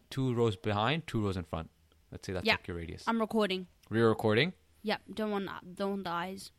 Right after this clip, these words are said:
Speaker 1: Don't want the eyes?
Speaker 2: Nah. Because eyes, what does it say? What is that saying? Hold on, I need to find the saying. It's not that profound quote, but it's just your eyes can, can deceive you.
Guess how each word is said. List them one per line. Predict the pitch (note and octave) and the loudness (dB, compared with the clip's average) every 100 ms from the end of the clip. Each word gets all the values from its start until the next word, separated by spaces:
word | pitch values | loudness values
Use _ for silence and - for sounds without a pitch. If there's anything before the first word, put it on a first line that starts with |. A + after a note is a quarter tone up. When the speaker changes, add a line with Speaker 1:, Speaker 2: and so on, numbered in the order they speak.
| - | 0
Speaker 1:
Don't | G#2+ | 2
want | G#2 | 2
the | F2+ | 0
eyes? | F2+ G2+ - - _ _ | -2 -2 -8 -20 _ _
Speaker 2:
Nah. | A3 G#3 - _ - | -4 -2 -4 _ -2
Because | A#3+ C4 B3 | 4 4 6
eyes, | A3 A#3 A#3+ D4 C#4+ - - - | 10 10 10 6 2 -4 -18 -2
what | A#3 | 2
does | C4 C#4+ | 2 2
it | D4 | -2
say? | - B3+ D#4+ F#4 - _ _ _ _ _ _ _ _ _ _ _ _ | -2 0 0 -2 -8 _ _ _ _ _ _ _ _ _ _ _ _
What | - A#3+ | -8 -6
is | B3+ | -4
that | D4 C4 | -4 -4
saying? | - G3+ G3 A#3 | 0 0 0 0
Hold | A3 | -2
on, | G3+ | -2
I | G3 | -2
need | G#3+ | -2
to | G3+ | -2
find | F#3+ G3+ | -6 -10
the | |
saying. | F3+ - | -12 -14
It's | - | -10
not | A3+ G3+ | -8 -6
that | D#3 - | -6 -6
profound | G3+ - G3+ F#3+ G3 F#3 - | -6 0 4 4 4 0 -6
quote, | - G3+ F3 - F#3 | -8 -6 -6 -8 -10
but | G3 | -8
it's | F3+ | -4
just | G#3+ - | -2 4
your | A3 | 8
eyes | G3 A3 A3+ | 10 10 10
can, | - G#3+ G3+ - - - - _ _ - | 4 0 0 -4 -18 -20 -20 _ _ -4
can | A3 | 0
deceive | G#3 - A3 B3 | 0 0 0 0
you. | G3 | 0